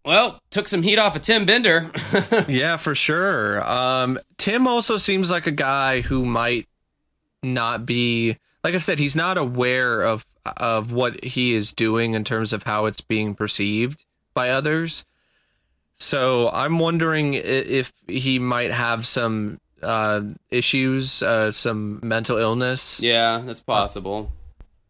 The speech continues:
Speaker 2: And, uh, that's why he goes so far with this whole neighborhood watch to the extreme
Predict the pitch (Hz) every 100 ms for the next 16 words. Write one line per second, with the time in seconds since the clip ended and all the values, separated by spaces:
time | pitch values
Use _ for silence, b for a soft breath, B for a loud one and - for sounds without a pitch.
0 | _ _ _ _ _ _ _ _ _ _
1 | _ - 123 113 113 113 110 104 110 117
2 | - - - - 127 120 120 131 123 120
3 | 117 113 120 120 117 113 104 - 117 117
4 | 113 113 107 - - _ _ - - 127
5 | 117 - 117 104 110 117 120 123 - 120
6 | 117 - 123 113 - 120 117 113 113 110
7 | 104 _ _ _ _ _ _ 110 113 117
8 | 117 127 113 107 110 113 - - 131 113
9 | 113 104 - 113 110 113 120 123 127